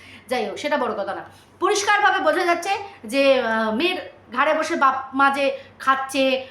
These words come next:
মেয়ে মায়না পেলো, তারপরেই সংসারে মাসকাবারি মাল জুটছে, এটা তো ফ্যাক্ট, এটা ফ্যা-, এটা তো হওয়ারই ছিল, হওয়ারই ছিল। হুম, ওকে শুধুমাত্র পুচ্ছে ওর পয়সার জন্য।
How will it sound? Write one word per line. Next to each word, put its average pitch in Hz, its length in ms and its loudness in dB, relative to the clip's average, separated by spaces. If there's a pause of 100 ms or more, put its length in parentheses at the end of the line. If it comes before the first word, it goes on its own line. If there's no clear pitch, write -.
(140)
মেয়ে 233 220 -2
মায়না 233 300 0
পেলো, 262 220 0
তারপরেই 254 380 -2
সংসারে 247 380 -8
মাসকাবারি 247 440 -4
মাল 240 200 -2
জুটছে, 302 180 -8
এটা 392 120 -8
তো 494 80 -4
ফ্যাক্ট, 349 680 0 (600)
এটা 349 140 -4
ফ্যা-, - 140 -6
এটা 370 180 -4
তো 453 100 2
হওয়ারই 415 500 4
ছিল, 220 260 -4 (640)
হওয়ারই 320 360 4
ছিল। 233 280 -4 (280)
হুম, 311 360 -8 (320)
ওকে 349 280 -2
শুধুমাত্র 381 720 2
পুচ্ছে 392 380 -2 (480)
ওর 262 220 2
পয়সার 277 460 2
জন্য। 170 260 -8